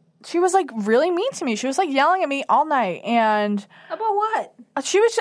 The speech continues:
Speaker 1: I don't know. Like, I was trying to talk to her friend, her, her friend's cousin, not, like, talk to him, like, "Hey," like, actually have, hold a conversation with him. And she's like, "Don't talk to him." And she literally pushed me away. And then I was making this video for you guys 'cause I missed you, and I don't remember what I said. But she was like, "What are you doing? Stop doing that." And at one point, I was wearing,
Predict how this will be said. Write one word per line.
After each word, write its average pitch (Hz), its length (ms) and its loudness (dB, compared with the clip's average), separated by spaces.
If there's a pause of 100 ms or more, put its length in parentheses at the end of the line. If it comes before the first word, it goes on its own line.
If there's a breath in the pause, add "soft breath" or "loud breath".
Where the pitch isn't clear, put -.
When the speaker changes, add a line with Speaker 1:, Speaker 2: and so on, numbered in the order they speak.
Speaker 1:
I 320 100 -2
don't 466 160 0
know. 440 220 4
Like, 233 160 2
I 240 80 6
was 269 160 0
trying 320 260 2
to - 40 -18
talk 320 180 2
to 311 80 -4
her 285 200 2
friend, 254 380 -2
her, 247 220 -4
her 226 180 0
friend's 254 340 0
cousin, 240 420 0
not, 262 160 4
like, 254 180 0
talk 226 220 2
to - 80 -6
him, 220 100 0
like, 208 160 2
"Hey," 269 420 2
like, 202 240 2
actually 214 500 -2
have, 240 300 0
hold 220 220 0
a 208 40 -10
conversation 220 500 -2
with 240 80 -6
him. 269 120 0
And 247 80 -4
she's 247 120 -2
like, 254 120 2 (240 loud breath)
"Don't 349 240 4
talk 330 260 2
to 262 100 -2
him." 196 160 0
And 185 100 -2
she 240 80 0
literally 233 320 2
pushed 233 220 -4
me 220 80 2
away. 190 340 2 (260 loud breath)
And 240 160 4
then 240 280 2
I 233 100 4
was 233 160 0
making 254 240 -2
this 262 140 -2
video 240 260 0
for 226 100 -10
you 247 140 -2
guys 247 300 2
'cause 233 80 -4
I 214 100 4
missed 240 320 -4
you, 220 220 2
and 208 120 2
I 233 160 2
don't 226 120 -2
remember 214 340 -2
what 208 100 4
I 175 120 2
said. 202 480 2
But 190 120 -2
she 240 100 -2
was 226 120 0
like, 254 140 2
"What 403 160 2
are - 20 2
you 539 160 2
doing? 392 300 2
Stop - 320 0
doing 415 320 2
that." 214 220 4
And 226 80 0
at 208 120 2
one 285 180 2
point, 302 220 0
I 233 80 4
was 240 140 0
wearing, 240 340 0